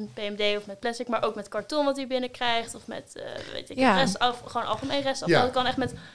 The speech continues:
Speaker 1: alles, dus geen, of glas, weet ik
Speaker 2: Nee.
Speaker 1: het.
Speaker 3: Nee. Nou, je, je kan echt, hè, dat, dat meen ik, je, je kan bijvoorbeeld één materiaalsoort eruit pikken.
Speaker 1: Mhm.
Speaker 3: En dan, eh, kan je met elkaar een uur doorpraten over alle toepassingen die al mogelijk zijn. Hè,
Speaker 2: Oh,
Speaker 3: en,
Speaker 2: kijk.
Speaker 3: ehm,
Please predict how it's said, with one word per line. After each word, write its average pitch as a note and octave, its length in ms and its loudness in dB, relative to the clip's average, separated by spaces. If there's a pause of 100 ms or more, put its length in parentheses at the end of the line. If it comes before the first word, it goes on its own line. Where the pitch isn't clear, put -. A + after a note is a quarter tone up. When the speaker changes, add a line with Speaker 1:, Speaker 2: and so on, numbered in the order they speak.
(260)
Speaker 1:
alles, F4+ 360 6
dus C#4 180 -2
geen, C4+ 460 2 (640)
of - 180 -6
glas, C4+ 440 -4
weet B3 160 -10
ik A#3 60 -2
Speaker 2:
Nee. - 140 -2
Speaker 1:
het. C4 80 -6
Speaker 3:
Nee. A3+ 680 6
Nou, E3 160 4
je, E3+ 180 -2 (100)
je E3 100 0
kan F#3+ 280 6
echt, F#3+ 260 2
hè, G3 200 0
dat, D3+ 220 -4
dat C#3+ 140 -2 (120)
meen D3 320 0
ik, C#3+ 120 -2
je, D#3 180 -10
je C3 200 -4
kan C#3 360 2
bijvoorbeeld C3+ 300 -2
één E3 200 4
materiaalsoort C#3+ 640 -2
eruit D3+ 240 -2
pikken. F3 320 -2 (120)
Speaker 1:
Mhm. A3+ 80 -6 (260)
Speaker 3:
En D3 200 0
dan, C3+ 320 0 (160)
eh, C3 100 -6 (100)
kan D3+ 160 0
je C3+ 100 0
met C#3+ 120 -2
elkaar C#3+ 400 0
een A#2 140 -4
uur F3 200 4
doorpraten F#3 680 4
over C#3+ 200 0
alle E3 200 -6
toepassingen D3 460 -6
die C3+ 100 -4
al A#2+ 80 -4
mogelijk C3+ 420 -2
zijn. D#2+ 240 -12 (240)
Hè, G#2 180 -12 (100)
Speaker 2:
Oh, E4 60 2
Speaker 3:
en, G#3 100 2 (420)
Speaker 2:
kijk. - 280 -2
Speaker 3:
ehm, A#2+ 240 0